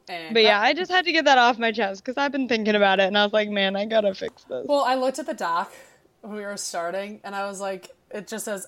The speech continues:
Speaker 1: "I gotta apologize to Brent Seabrook under Megan's po-, power play," and I was like,
Speaker 2: <laughs>
Speaker 1: "You gotta apologize to Brent Seabrook?" She's like,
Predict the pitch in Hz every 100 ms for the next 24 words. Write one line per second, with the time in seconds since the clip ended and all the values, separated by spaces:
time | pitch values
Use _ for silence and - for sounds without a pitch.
0 | 190 185 180 185 180 180 180 175 175 165
1 | - 175 170 160 180 165 160 156 - 170
2 | 165 170 170 160 - 175 165 185 180 180
3 | 180 170 180 165 170 220 220 185 202 196
4 | 180 208 202 208 240 233 214 220 202 233
5 | 262 - 220